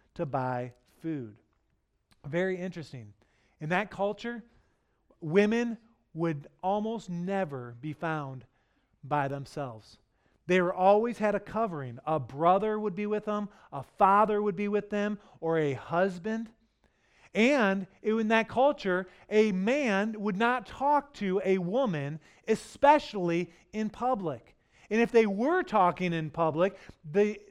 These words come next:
the, uh, implication is that they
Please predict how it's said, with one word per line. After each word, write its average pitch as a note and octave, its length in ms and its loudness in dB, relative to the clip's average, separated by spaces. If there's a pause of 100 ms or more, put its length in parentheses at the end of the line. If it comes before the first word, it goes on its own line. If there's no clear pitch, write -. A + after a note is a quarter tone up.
(100)
the, G3 240 0
uh, E3+ 260 4 (360)
implication A#3 880 0 (220)
is G#3+ 180 0
that G#3+ 200 2
they B3 400 2